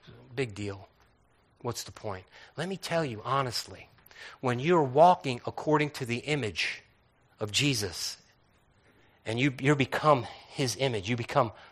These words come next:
like him. 'Cause remember what we read in eight, Romans eight. We're called to conform to the image of the Son, right? People are not gonna like you.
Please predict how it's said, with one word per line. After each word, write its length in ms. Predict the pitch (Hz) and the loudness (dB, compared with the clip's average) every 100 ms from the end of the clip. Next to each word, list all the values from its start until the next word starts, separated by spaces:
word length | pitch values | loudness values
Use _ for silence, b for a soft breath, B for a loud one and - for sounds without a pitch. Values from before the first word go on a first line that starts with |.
| b - | b 0
like 300 | 131 139 - | 4 4 2
him. 300 | 110 92 87 _ _ | -8 -10 -12 _ _
'Cause 220 | - 113 - | -8 -8 -6
remember 340 | 117 139 165 | 2 4 6
what 120 | 156 151 | 4 4
we 100 | 143 | 4
read 200 | 151 151 | 4 4
in 100 | 147 | 2
eight, 260 | 180 131 _ _ - | -4 -10 _ _ -2
Romans 320 | 120 143 135 | 2 2 4
eight. 240 | 165 156 - _ _ _ _ - | 2 2 -6 _ _ _ _ -2
We're 120 | 123 | 0
called 320 | - 135 135 | 6 8 8
to 80 | 135 | 4
conform 400 | - 120 139 139 | -4 0 4 4
to 120 | - | 2
the 140 | 127 135 | 0 0
image 220 | 151 143 | 0 -2
of 100 | 147 | -4
the 60 | |
Son, 320 | 147 202 208 147 _ _ _ _ _ _ | 0 0 0 -6 _ _ _ _ _ _
right? 280 | - 202 196 - _ _ _ b b b b _ - | 4 4 2 -10 _ _ _ b b b b _ -6
People 220 | 160 135 | -4 -2
are 40 | 127 | 0
not 160 | 123 | -2
gonna 180 | 110 104 | -2 -4
like 300 | 107 120 - | -2 -4 -6
you. 240 | 101 92 | -10 -10